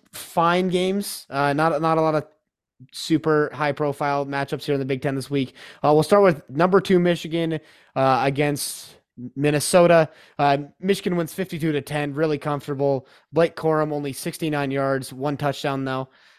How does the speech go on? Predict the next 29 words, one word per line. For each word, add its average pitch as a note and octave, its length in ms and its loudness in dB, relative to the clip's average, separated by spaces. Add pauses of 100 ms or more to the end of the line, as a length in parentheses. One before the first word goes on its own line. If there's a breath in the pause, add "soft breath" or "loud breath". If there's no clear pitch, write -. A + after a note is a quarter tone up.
(120 soft breath)
Uh, A#2+ 200 0 (260)
J C#3 160 -4
J D3 80 -6
McCarthy, C#3+ 480 -2
two - 140 -2
hundred E3+ 160 2
nineteen D#3 320 -4
yards, C#3 280 -4
one D3 480 -2 (300 soft breath)
touchdown. C#3+ 640 -2 (180 soft breath)
Michigan's E3 400 0
defense D#3+ 500 -2
got - 220 -6
two F3+ 220 -4
pick D#3+ 240 -2
sixes. - 640 -4 (640 soft breath)
Um, A2+ 500 -2 (120)
so A#2+ 500 -2
that's C#3+ 340 -2 (260)
pretty D3 200 -2
darn C#3 240 0
good. C#3+ 240 0
Minnesota D#3 420 -2
didn't C#3 220 -10
score D3 500 -2
after C3 320 -8
halftime. C3+ 680 -6 (360 soft breath)
Uh, A#2+ 120 -2
just C3+ 300 -4